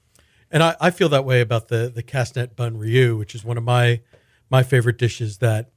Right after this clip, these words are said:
that crab broth with the, uh, tomato and crab cake, just so layered, like, so complex, and yet, like, just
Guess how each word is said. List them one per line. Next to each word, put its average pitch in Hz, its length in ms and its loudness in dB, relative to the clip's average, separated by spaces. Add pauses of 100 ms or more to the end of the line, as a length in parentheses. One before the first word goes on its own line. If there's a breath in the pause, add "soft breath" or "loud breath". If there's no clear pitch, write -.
that 107 240 -12
crab 127 320 0
broth 117 420 2
with 107 240 -8
the, 107 340 -2
uh, 98 180 -8 (340)
tomato 127 340 4
and 113 120 -2
crab 110 280 2
cake, 110 340 0
just - 240 -4 (440)
so - 260 0
layered, 117 520 4
like, 117 200 2
so 135 200 -2
complex, 117 560 -2
and 123 180 -6
yet, 120 220 -2
like, 113 260 -4
just - 200 -12